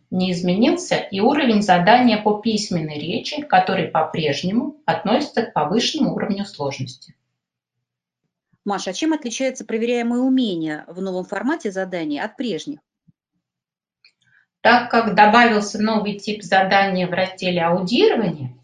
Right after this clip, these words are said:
Speaker 1: заполнение таблицы, то, соответственно, расширился и список проверяемых умений. Сейчас задания по аудированию проверяют, во-первых, умение воспринимать на слух и понимать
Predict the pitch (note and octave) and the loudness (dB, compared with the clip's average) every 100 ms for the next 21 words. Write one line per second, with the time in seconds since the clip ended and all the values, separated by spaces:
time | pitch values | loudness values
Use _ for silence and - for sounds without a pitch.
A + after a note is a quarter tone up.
0 | _ F3 F#3 A3 B3 G3 F#3 F3+ A3+ B3 | _ -4 4 6 8 6 0 2 2 2
1 | F#3+ - - - F3 _ _ - F#3 A#3 | 0 -4 -14 -20 -20 _ _ -4 0 4
2 | F4 G#4+ - - - G#3 G3 G#3+ C#4 F4+ | 6 6 4 -6 -6 0 0 2 0 2
3 | B3 G#3 G3+ - B3+ C4 A#3+ - G#3 - | 2 4 4 2 4 4 2 0 -4 -4
4 | - C4+ - A3 F#3 F#3 F#3 F#3+ G#3+ G#3+ | -4 -4 -2 -6 0 0 2 4 4 4
5 | G#3 G3+ G3 F3+ C#3 B2+ B2+ _ _ _ | 0 -2 -2 -2 -4 -8 -10 _ _ _
6 | _ _ _ _ - G3+ - B3+ E4 G4 | _ _ _ _ -12 -10 -4 2 4 4
7 | G4 - F#3 G3 G3 A#3+ A3 G3 F#3 F#3 | 2 -8 0 2 6 8 8 6 4 4
8 | G3+ F4 F4 A#3+ F#3 F#3+ G3 A#3+ A3 - | 4 4 4 4 2 0 4 4 4 0
9 | - _ _ _ _ _ G#3+ C4+ B3 - | -10 _ _ _ _ _ 0 2 2 -2
10 | - - - A3 E4 F4 B3+ - - G3 | -4 -12 -4 2 4 4 2 0 -8 -8
11 | - G#3 G#3 A3+ C4+ A#3+ G#3 - A#3+ D4 | -4 -2 2 4 4 4 0 2 0 0
12 | - A3+ F3+ F#3+ G3 A#3+ B3 | 0 0 0 -2 2 2 0